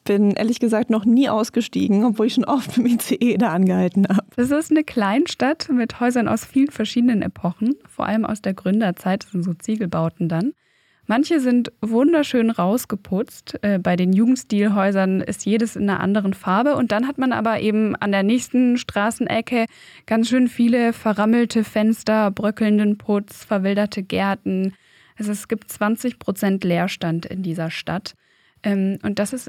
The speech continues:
Speaker 2: eben auch das, was viele anzieht. Die geringen Mieten, ähm, nicht nur zum Wohnen, sondern eben auch, weil sie viel Freiraum bieten, sich da auszuprobieren, also eben diese Gestaltungsmöglichkeiten.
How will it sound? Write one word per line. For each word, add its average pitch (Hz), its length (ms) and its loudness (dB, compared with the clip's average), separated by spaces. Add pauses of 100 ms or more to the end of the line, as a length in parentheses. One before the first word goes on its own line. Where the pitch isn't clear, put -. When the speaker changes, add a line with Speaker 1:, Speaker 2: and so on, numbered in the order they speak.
Speaker 2:
eben 214 140 0
auch - 180 -6
das, 196 300 -4
was 196 200 -6
viele 208 420 -2
anzieht. 170 600 -4
Die 185 260 0
geringen 208 460 2
Mieten, 277 320 4 (520)
ähm, 202 280 0
nicht 208 180 -2
nur 233 120 0
zum 202 240 2
Wohnen, 233 240 4
sondern 190 280 2
eben 196 220 0
auch, - 240 -4
weil 185 140 0
sie 185 100 0
viel 214 300 -2
Freiraum 190 580 -2
bieten, 180 320 -2
sich 170 220 -4
da 180 160 -2
auszuprobieren, 170 800 -4
also 170 200 -8
eben 165 160 -4
diese 165 240 -4
Gestaltungsmöglichkeiten. 175 1600 -8